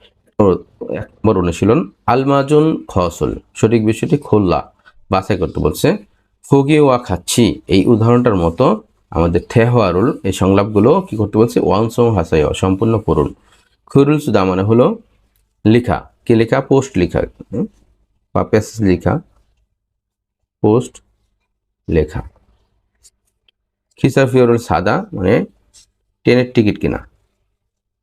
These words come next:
টিকিট ক্রয় করা। আহ, শপিং সাইট আছে, শপিং হাদা,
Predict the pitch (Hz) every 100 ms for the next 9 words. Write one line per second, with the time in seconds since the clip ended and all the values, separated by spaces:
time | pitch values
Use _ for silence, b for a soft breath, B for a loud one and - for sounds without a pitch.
0 | - 110 113 120 165 - _ _ _ _
1 | _ _ 95 92 104 143 - - - -
2 | _ _ _ _ _ _ _ _ _ _
3 | _ _ _ _ _ _ _ _ _ 95
4 | 98 95 92 82 69 - 135 131 135 135
5 | 135 123 - 107 101 101 - 123 - 123
6 | 113 87 73